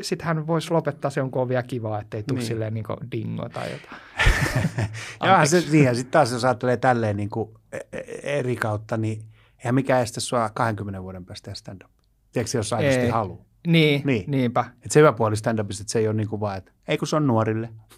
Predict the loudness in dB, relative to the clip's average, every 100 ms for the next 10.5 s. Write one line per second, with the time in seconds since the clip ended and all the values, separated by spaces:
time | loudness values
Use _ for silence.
0 | _ -6 0 4 6 6 4 2 -2 0
1 | 2 0 -4 _ _ _ -20 _ -4 2
2 | 2 2 0 4 4 4 4 2 0 0
3 | 6 6 6 4 2 0 -2 -2 0 2
4 | 4 4 2 0 -4 -8 -4 -4 -4 -6
5 | -4 -4 -4 -6 -12 _ -4 -2 -2 -4
6 | -6 -8 -8 _ _ _ -2 2 6 6
7 | 4 0 0 2 0 -2 -4 -4 -6 -6
8 | -6 -6 -8 -10 -12 -4 0 2 2 0
9 | -6 -12 -14 -18 _ _ 2 2 4 4
10 | 4 6 2 2 -2